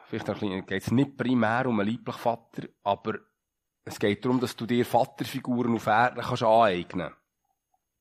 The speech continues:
Menschen, die dir wirklich gute Sachen weitergeben. Aber die, nenn die nicht Vater.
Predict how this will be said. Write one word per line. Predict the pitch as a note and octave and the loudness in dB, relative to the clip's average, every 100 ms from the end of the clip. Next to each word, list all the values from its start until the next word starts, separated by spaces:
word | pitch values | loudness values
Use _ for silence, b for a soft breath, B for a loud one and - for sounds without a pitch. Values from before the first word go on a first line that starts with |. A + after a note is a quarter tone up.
| _ | _
Menschen, | G#2+ A#2 C3+ C3 C3 A2 b b b b - | 2 6 6 6 2 0 b b b b -4
die | A#2 | -2
dir | - G#2 | -2 0
wirklich | A#2+ B2+ - | 2 0 -4
gute | - B2 C3+ C3 | -4 0 0 -2
Sachen | - A#2 A#2 A#2 A2 | 4 4 4 -2 -4
weitergeben. | A#2+ A#2+ A#2+ A2+ A2+ - B B B B B B - | -6 -4 2 2 2 -4 B B B B B B -4
Aber | A2+ A2 | -2 -2
die, | D3 D#3 D#2+ - _ _ _ _ _ _ _ _ _ _ _ _ _ _ _ - | 4 4 4 -4 _ _ _ _ _ _ _ _ _ _ _ _ _ _ _ -6
nenn | A#2+ A2+ B2 | 0 2 4
die | B2 | 2
nicht | A2+ A2 | 0 0
Vater. | G#2 F2+ - | -2 -2 -6